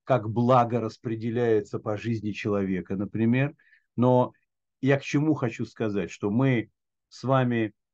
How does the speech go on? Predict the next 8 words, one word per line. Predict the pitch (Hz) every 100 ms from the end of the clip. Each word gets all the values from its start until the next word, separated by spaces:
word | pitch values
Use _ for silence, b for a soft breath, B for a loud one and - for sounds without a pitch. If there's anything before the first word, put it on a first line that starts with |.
| _ _
затра-, | 117 110 101 117 - 135
затрагиваем | 113 127 135 120 107 107 110 104
тему | 104 135 123 110 101 - _ _
записывания | 104 127 127 151 135 - 113 117 113 110
в | 101 -
книгу, | - 151 202 160 90 76 _ _ _ _ _ _ _
и | -
поэтому | 113 127 135 170 135 113 110 110 117